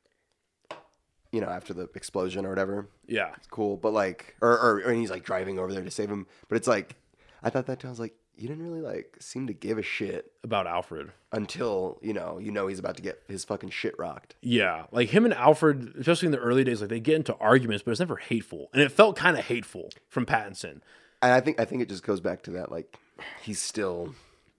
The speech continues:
Speaker 2: Learning.
Speaker 1: Yeah.
Speaker 2: Yeah.
Speaker 1: To, like, manage all this shit.
Speaker 2: Yeah. So, I don't know. And then that movie was really good up until the last thirty minutes. And that's when, like, 'cause Warner Brothers can't get out of their own way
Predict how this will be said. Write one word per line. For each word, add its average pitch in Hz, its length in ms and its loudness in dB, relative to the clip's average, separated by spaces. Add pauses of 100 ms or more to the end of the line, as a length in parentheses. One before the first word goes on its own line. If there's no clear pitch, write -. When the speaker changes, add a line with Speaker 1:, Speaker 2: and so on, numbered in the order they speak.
(180)
Speaker 2:
Learning. 95 420 -2 (100)
Speaker 1:
Yeah. 113 180 -2 (380)
Speaker 2:
Yeah. 95 280 -10 (120)
Speaker 1:
To, 92 100 -8
like, - 160 -10
manage 90 380 -8
all 85 120 -16
this 87 160 -20
shit. - 340 -14 (300)
Speaker 2:
Yeah. 80 300 -10
So, 117 240 -2
I 127 80 6
don't 127 140 10
know. 117 140 2
And 165 120 4
then 165 200 6 (800)
that 156 300 8
movie 147 400 8
was 127 240 2
really 127 420 6
good 107 420 0 (640)
up 123 140 2
until 123 200 0
the 104 80 4
last 104 300 0
thirty 98 200 -2
minutes. 82 440 -10 (440)
And 113 200 -2
that's 135 320 2
when, 156 220 2
like, 113 280 -4 (120)
'cause 123 200 -2
Warner 170 240 2
Brothers 180 280 4
can't 143 200 -2
get 123 100 -2
out 117 100 -2
of 113 80 0
their 107 120 -2
own 104 180 -4
way 98 300 -6